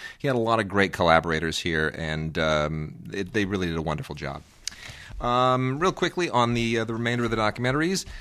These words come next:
we've got The Invisible War, which is also from Docurama. Uh, this is Kirby Dick's latest film. Kirby Dick, of course, made This Film Is Not Yet Rated, which is, uh, absolutely outstanding dissection of the horrible, miserable, um,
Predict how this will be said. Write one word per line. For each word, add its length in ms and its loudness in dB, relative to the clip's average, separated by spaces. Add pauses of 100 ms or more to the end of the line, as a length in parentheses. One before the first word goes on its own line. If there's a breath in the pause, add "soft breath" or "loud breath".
(420 loud breath)
we've 160 2
got 260 4
The 260 2
Invisible 540 4
War, 280 2
which 140 2
is 120 2
also 260 2
from 160 2
Docurama. 720 4 (320)
Uh, 580 2
this 220 0
is 200 0
Kirby 300 2
Dick's 300 2
latest 220 2
film. 220 2
Kirby 220 2
Dick, 160 0
of 120 -6
course, 220 -2
made 180 2
This 140 0
Film 180 -2
Is 80 -4
Not 220 2
Yet 120 -2
Rated, 380 2
which 220 -2
is, 260 0
uh, 320 0
absolutely 500 -2
outstanding 600 0
dissection 560 2
of 80 -4
the 120 -4
horrible, 440 0
miserable, 600 -2
um, 600 -4